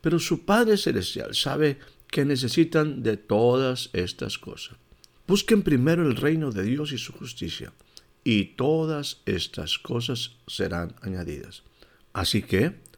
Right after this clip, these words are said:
no se afanen por el día de mañana, porque el día de mañana traerá su afán. Basta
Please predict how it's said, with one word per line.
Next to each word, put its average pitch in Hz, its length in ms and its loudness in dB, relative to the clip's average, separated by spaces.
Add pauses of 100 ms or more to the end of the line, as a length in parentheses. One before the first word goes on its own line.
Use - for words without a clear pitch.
(120)
no 160 360 6
se - 240 2
afanen 143 600 4
por 90 180 6
el 90 80 0
día 101 100 4
de 98 120 4
mañana, 90 480 -2 (440)
porque - 240 0
el 98 80 6
día 160 160 4
de 202 80 4
mañana 165 560 2 (220)
traerá 95 360 2
su - 140 -6
afán. 98 320 -8 (380)
Basta 196 720 2